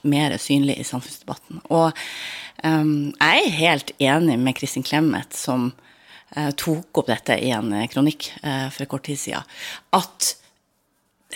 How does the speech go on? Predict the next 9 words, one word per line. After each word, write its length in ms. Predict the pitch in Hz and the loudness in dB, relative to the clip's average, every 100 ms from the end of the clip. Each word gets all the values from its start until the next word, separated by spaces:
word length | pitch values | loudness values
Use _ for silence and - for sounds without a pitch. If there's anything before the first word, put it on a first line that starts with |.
| - - - _ | -8 -8 -20 _
me-, 280 | 190 175 170 | 2 4 4
eh, 140 | 160 | 2
altså, 300 | 151 - 160 | 2 0 2
medieledere 800 | 147 160 180 196 196 190 127 127 | 4 6 4 4 4 4 4 2
på 140 | 127 165 | 0 -4
lik 320 | 160 180 - | -2 -2 -2
linje 260 | 147 165 139 | 0 2 2
med 120 | 139 | 4
næringslivsledere 840 | 143 156 175 - 170 175 156 - | 4 4 0 -2 -2 2 2 0